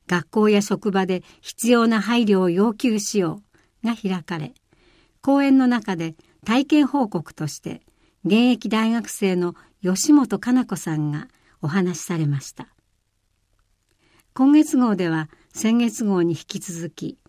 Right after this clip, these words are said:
特別講演の模様、弱視者のための合理的配慮講座、学校や職場で必要な配慮を要求しよう、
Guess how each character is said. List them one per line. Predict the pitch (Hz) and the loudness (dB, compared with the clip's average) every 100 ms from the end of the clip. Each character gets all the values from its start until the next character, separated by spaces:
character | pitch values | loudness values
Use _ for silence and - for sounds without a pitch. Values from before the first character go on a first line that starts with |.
| _ _ _ _ _ - | _ _ _ _ _ -8
特 | 180 - | -6 -2
別 | 247 262 - | -2 -2 -2
講 | 269 254 | 0 2
演 | 185 160 | 4 2
の | 143 | 2
模 | 143 147 | 0 2
様、 | 156 151 - _ _ _ _ _ _ _ 175 | 0 -2 -6 _ _ _ _ _ _ _ -12
弱 | 147 185 - | -4 -4 -4
視 | - - 285 | -8 -4 0
者 | 240 | 2
の | 185 | 0
た | 175 170 | -2 -2
め | 170 | 2
の | 160 156 - _ _ | 2 0 -4 _ _
合 | 202 226 | 2 4
理 | 247 | 2
的 | - 240 233 | 0 -4 -4
配 | 202 220 240 | -4 -2 0
慮 | 226 | 0
講 | 214 214 170 | -2 -4 -4
座、 | 139 - _ _ _ _ _ _ _ _ _ _ - | -6 -14 _ _ _ _ _ _ _ _ _ _ -12
学 | 160 175 - | -6 -6 -4
校 | 226 220 | 0 2
や | 208 | 2
職 | 208 208 208 | 0 -4 -2
場 | 202 190 | -2 0
で | 185 185 _ | -4 -6 _
必 | - - 233 | -18 -4 0
要 | 233 | 2
な | 220 208 | 0 -2
配 | 226 226 | -2 0
慮 | 190 185 | 0 0
を | |
要 | 180 202 226 | 0 -2 -2
求 | 240 220 | -4 -4
し | 202 - | -4 -4
よ | 190 | -4
う、 | 151 | -6